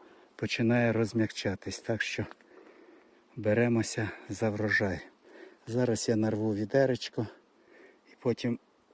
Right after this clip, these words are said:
зважимо і зробимо дегустацію. Нарвав я відеречко плодів, такі красунчики.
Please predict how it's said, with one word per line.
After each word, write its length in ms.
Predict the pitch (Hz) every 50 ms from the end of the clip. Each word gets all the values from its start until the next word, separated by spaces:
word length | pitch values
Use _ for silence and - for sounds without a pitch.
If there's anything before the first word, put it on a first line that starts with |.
| _ - -
зважимо 720 | 101 101 104 107 117 120 113 98 107 107 107 107 104 - - - - - -
і 40 | 113
зробимо 440 | 104 104 113 117 104 107 107 104 98
дегустацію. 800 | 101 95 104 101 - - - 107 95 - - - - - - - _ _ _ _ _ _ _ _ _ _ _ _ _ _ _ _ _ _ _ _ _ _ _ _ _ _ _ _ _ _ _ _ _ _ _ _ _ _ _ _ _ _ _ _ _ _ _ _ _ - - - - _ - - - - - - - - - - - - _ _ -
Нарвав 500 | 135 127 131 135 139 127 127 120 107 110
я 80 | 107 101
відеречко 640 | 104 104 101 110 107 101 98 92 - - - 107
плодів, 480 | 98 - - 127 127 135 165 175 165 147 - - - - - - - _ - - - - - - - _ _ _ -
такі 300 | - - 104 - - 107
красунчики. 920 | - - 127 120 117 - - - 160 151 143 - - 131 - - - 113